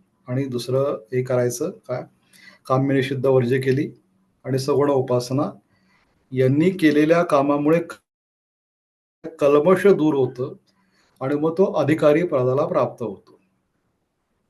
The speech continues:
हे स्टेटमेंट. आता ते म्हणतात की याचं एक आणखीन एक फळ आहे, म्हणजे तुम्ही नित्य नैमित्तिक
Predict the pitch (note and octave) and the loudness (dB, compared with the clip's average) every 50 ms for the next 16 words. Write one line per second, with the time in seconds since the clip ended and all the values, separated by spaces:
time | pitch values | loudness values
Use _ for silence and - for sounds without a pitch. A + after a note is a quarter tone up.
0 | _ _ D#3 - - A4 - - _ _ _ _ _ _ _ _ _ _ _ - | _ _ -8 -8 -8 -10 -14 -18 _ _ _ _ _ _ _ _ _ _ _ -20
1 | - - C#3 - - A2+ G#2 G#2+ - _ _ _ _ _ _ _ _ _ _ _ | -6 -6 -6 -6 -6 -10 -14 -16 -18 _ _ _ _ _ _ _ _ _ _ _
2 | _ _ _ _ D#3 D3+ F#3+ F#3+ F#3 G3 G3 G3 F#3+ F#3+ F#3+ G3 F#3+ G3 F#3+ F#3 | _ _ _ _ -4 -2 0 0 2 2 2 2 2 2 0 0 -2 0 2 2
3 | F3+ F3+ F#3 G3 G3 G3 - E3 D#3 D3+ D3 C#3+ - G3 G#3 G3+ F#3+ - - B2 | 2 4 2 2 0 0 0 0 0 0 0 2 0 0 0 0 -2 -6 -8 -8
4 | A#2 G2+ F#2+ - _ _ _ _ _ _ _ _ _ _ _ E3 C3+ B2+ C3 C3 | -8 -8 -10 -16 _ _ _ _ _ _ _ _ _ _ _ -16 -16 -14 -10 -6
5 | B2+ C3 C3+ C3+ D3 C#3+ C3 C3 C3 C3 - C#3+ C3 C3+ C3 C3 C3 C3 C3 C3 | -4 -2 -2 -2 -2 -2 -2 -2 -4 -4 -6 -4 -4 -2 -2 0 -2 -2 -2 -2
6 | C#3 C3+ | 0 -2